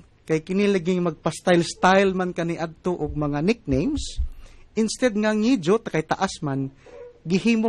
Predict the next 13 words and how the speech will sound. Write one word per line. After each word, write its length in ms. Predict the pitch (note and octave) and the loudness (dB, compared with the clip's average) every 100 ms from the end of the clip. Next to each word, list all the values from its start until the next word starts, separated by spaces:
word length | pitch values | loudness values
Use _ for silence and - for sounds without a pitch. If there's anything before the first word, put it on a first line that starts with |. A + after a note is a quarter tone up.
| G3+ | 0
nga 80 | F3 | -2
Ngids. 760 | D#3+ G3 F3 A2 - - - _ _ _ _ _ _ _ - | 0 0 -2 -6 -12 -14 -20 _ _ _ _ _ _ _ -14
O. 240 | G2+ G2+ - - - _ | -14 -14 -20 -20 -20 _
So, 160 | - G3+ | 0 2
hangtod 400 | E4 D#4+ C#4+ G3 | 2 2 -2 0
karon, 520 | G#3 F3+ D#3 G3+ C4 - _ - _ | 4 6 6 4 -4 -10 _ -20 _
sa 280 | - A3+ A3+ | -2 2 4
among 240 | A#3+ A#3 F#3+ | 4 4 6
balay 520 | F#3 G#3 G3 B2 A2+ - _ - | 8 8 8 4 -4 -20 _ -10
o 80 | |
sa 200 | C3 D3+ | -4 -2
mga 400 | C#3+ C#3+ C#3 B2+ - _ _ | -2 -4 -6 -8 -14 _ _
suod 600 | - G3 F#3+ A#3 D3+ A#2 | 0 0 6 6 6 -6